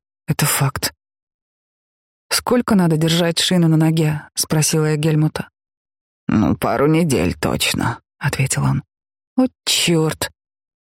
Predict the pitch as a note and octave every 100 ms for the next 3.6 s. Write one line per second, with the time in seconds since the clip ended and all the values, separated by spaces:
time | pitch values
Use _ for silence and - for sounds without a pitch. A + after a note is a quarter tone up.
0 | - D#3+ - - - - D3+ D3+ D#3 -
1 | - _ _ _ _ _ _ _ _ -
2 | G3 G3 - E3+ D3+ D#3 D#3 D3 C#3+ D3
3 | D3 C#3+ D#3 D#3 E3+